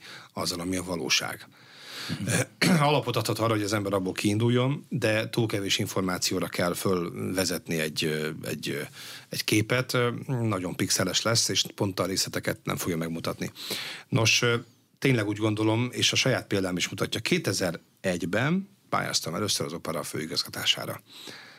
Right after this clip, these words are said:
És nem nyertem el. Igaz, hogy nem fordultam a médiához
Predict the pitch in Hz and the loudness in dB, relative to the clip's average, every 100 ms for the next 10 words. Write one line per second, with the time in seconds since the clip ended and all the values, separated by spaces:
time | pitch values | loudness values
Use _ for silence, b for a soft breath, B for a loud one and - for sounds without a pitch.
0 | B - 104 139 90 85 73 - 71 67 | B 0 2 4 0 -2 -6 -4 -4 -4
1 | - b b b b b b _ - 104 | -6 b b b b b b _ -4 0
2 | 82 90 87 82 92 80 87 92 82 85 | 0 0 -2 -2 -4 -4 -4 -2 -2 -2
3 | 82 101 135 | -2 -2 -2